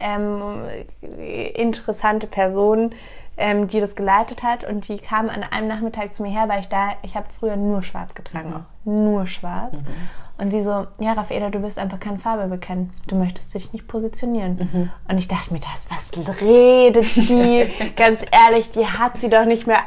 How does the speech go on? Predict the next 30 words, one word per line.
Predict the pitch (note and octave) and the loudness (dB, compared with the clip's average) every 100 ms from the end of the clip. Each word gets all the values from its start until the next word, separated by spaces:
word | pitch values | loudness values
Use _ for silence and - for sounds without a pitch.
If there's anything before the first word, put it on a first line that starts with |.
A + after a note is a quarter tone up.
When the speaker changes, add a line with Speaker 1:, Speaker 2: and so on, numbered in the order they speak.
| G#3+ | 6
Speaker 1:
alle. | A3 A3 A3 - - | 10 8 6 0 -4
Ich | - - | -2 4
positioniere | B3 A3 G#3+ - A#3 A3 A3+ A#3 A3 | 6 6 4 2 4 6 6 6 4
mich | G#3 - - | 0 -4 -6
krass. | - C#3+ G3+ A3+ C4 C4+ D4 | -4 -4 4 6 8 4 2
Speaker 2:
<laughs> | - - - - - - - F4 F4 - C#4 | 0 4 4 4 2 0 4 2 2 2 4
Speaker 1:
Und | B3+ A#3+ | 4 4
so | |
im | B3 A#3+ | 4 4
Nachhinein, | A#3 A#3+ C#4+ D4 C4+ G#3+ G3 G#3 A3 B3+ C4+ - - A3 | 6 8 6 4 2 4 4 4 4 0 -6 -10 -10 -8
sie | - | -6
hatte | G3 G3 | -6 -6
so | F#3 G3 G#3+ | -4 -2 0
recht. | A3+ G3+ F3 - | 0 -2 -6 -10
Ich | - | -4
wollte | G3+ G3 G3 | -2 -2 -4
mich | F#3+ F#3 - | -6 -8 -2
nicht | A3+ C4 - - | -2 -2 -6 -10
positionieren, | - A3+ A3 A3 A3 G#3+ A3 G3+ | -2 0 0 -2 -2 0 0 0
weil | F#3+ | 2
alleine | F#3 F#3+ F#3+ F#3+ G3+ A#3 B3+ C4 C4 - | 0 -2 0 2 2 0 -2 -2 -4 -6
mich | G3+ G#3+ A#3 A3+ G#3+ | -2 0 0 -2 -8
mit | G3 | -4
meiner | G3 F#3+ F#3 | -2 -2 -4
Kleidung | - G#3+ G3 A3 A3+ A3+ | -2 4 4 6 2 0
in | A3 G3 F#3 | -2 -4 -2
der | F#3+ G3+ | 2 2
Hinsicht | G#3 G3+ F#3 - | 0 -6 -6 -2
auszudrücken, | - A#3 A3 F#3+ - F3+ F#3+ | 0 0 0 -6 -6 -6 -2
Speaker 2:
Ja. | D#3+ D#3+ | 2 2